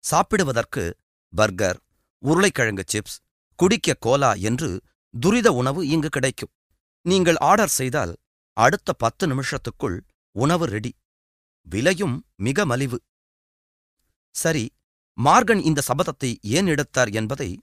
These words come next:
பின்னால் பார்ப்போம். அடுத்து அவர் என்ன செய்தார் என்பதுதான் முக்கியம். தெருக்கோடியில் நின்று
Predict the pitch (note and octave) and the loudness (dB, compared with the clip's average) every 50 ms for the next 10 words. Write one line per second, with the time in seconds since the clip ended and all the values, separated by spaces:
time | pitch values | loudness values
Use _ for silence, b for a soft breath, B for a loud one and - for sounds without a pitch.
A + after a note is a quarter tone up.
0 | _ _ _ - G#3 G#3 A3 G#3 E3 C3 - B2 A2+ - - F#2+ D#2+ - _ _ | _ _ _ -4 -2 0 2 2 0 2 0 0 0 0 -2 -8 -10 -10 _ _
1 | _ _ _ _ _ _ _ _ _ _ _ _ _ _ - G#2+ C#3 F3+ G#3+ - | _ _ _ _ _ _ _ _ _ _ _ _ _ _ 0 2 2 2 2 0
2 | - G#3 D#3 A#2+ A2+ G#2 E2+ F2+ A2+ D#3 G3+ - - C3 A#2 G#2 G#2 G2+ - - | 0 0 2 2 0 -2 -4 -4 -4 -4 -4 -4 -4 -4 -2 -2 -2 -2 -2 -4
3 | G2+ G#2 G#2+ F#2 G2 F2 E2 D2+ F#2 C#3+ E3+ C3 B2 - - B2 G#2+ A2+ - - | -6 -4 -4 -4 -4 -6 -6 -6 -4 -4 -4 -6 -8 -8 -10 -12 -10 -10 -12 -14
4 | _ _ _ _ _ _ _ _ _ _ _ _ _ _ _ _ _ _ _ _ | _ _ _ _ _ _ _ _ _ _ _ _ _ _ _ _ _ _ _ _
5 | _ - F#2+ B2+ F3+ - - F#3+ F3 C#3 C#3 B2 B2+ A2 G#2+ A2+ C3 C#3 E3 A#2+ | _ -2 0 0 0 0 0 0 0 2 0 0 0 0 0 0 0 0 -2 -4
6 | F#2 G2+ | -4 -6